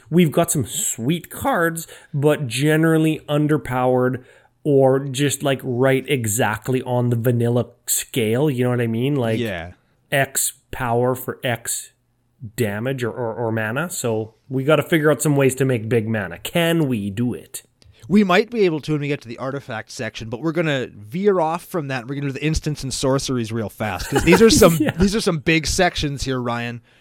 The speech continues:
Speaker 2: The instant is Pact of the Titan.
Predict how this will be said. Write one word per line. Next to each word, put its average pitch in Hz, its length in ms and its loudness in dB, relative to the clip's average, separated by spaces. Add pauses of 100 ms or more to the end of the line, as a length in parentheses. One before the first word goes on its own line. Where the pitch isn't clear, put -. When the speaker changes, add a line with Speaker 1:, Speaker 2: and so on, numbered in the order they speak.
(260)
Speaker 2:
The 190 180 -2
instant 220 640 0 (160)
is 160 140 0 (120)
Pact - 480 -6
of 247 160 -8
the 254 80 -8
Titan. 143 640 -6